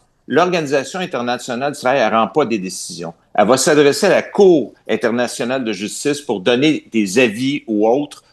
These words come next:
par rapport à des situations. Et c'est ce que les neuf syndicats cherchent au Québec, dans le fond, c'est d'avoir un avis sur le fait que ce qui, cette loi-là, effectivement, ça constitue une entrave. Mais de ce que j'ai vu, parce qu'écoute, c'est rare comme procédure,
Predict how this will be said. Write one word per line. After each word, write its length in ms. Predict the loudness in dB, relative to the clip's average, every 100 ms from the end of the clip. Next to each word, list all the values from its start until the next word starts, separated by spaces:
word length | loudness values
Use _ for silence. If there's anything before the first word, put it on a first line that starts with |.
| -4
par 100 | -2
rapport 240 | 0 -2
à 60 | -4
des 120 | -8
situations. 600 | -12 -12 -8 -8 -8 -12
Et 60 | -10
c'est 180 | -4 -4
ce 80 | 0
que 100 | 0
les 260 | 2 0
neuf 260 | 0 -2 -4
syndicats 460 | -8 -8 -4 -4
cherchent 320 | -2 -6 -2 -2
au 80 |
Québec, 360 | 0 0 0 0
dans 120 | -2
le 60 | -2
fond, 240 | -4 -6 -8 _ _ _ _
c'est 220 | -12 -2 2
d'avoir 320 | 4 4 2
un 180 | 0 0
avis 480 | -4 -4 -10 -10 -14 _ _ _ _ _ _ _
sur 300 | -12 0 2
le 120 | 2
fait 400 | 2 2 0 -2 -4
que 100 | -4
ce 140 | -4
qui, 140 | -10 -8
cette 580 | -10 -10 -2 0 0
loi-là, 640 | 0 2 4 4 2 0 -2
effectivement, 760 | -4 0 -4 -4 -6 -4 -4 -6 -12 _ _
ça 300 | -10 -2 0
constitue 460 | 2 -2 -2 -4 -2
une 100 | 0
entrave. 460 | 0 0 0 0 -6 -14 -2
Mais 120 | 2
de 120 | 2
ce 100 | 0
que 160 | -2 -2
j'ai 200 | 0 0
vu, 220 | -2 -4
parce 180 | -4 -6
qu'écoute, 320 | -8 -2 -4
c'est 220 | -2 -2 2
rare 260 | 2 0
comme 160 | -6 -10
procédure, 640 | -10 -6 -6 -4 -2 -2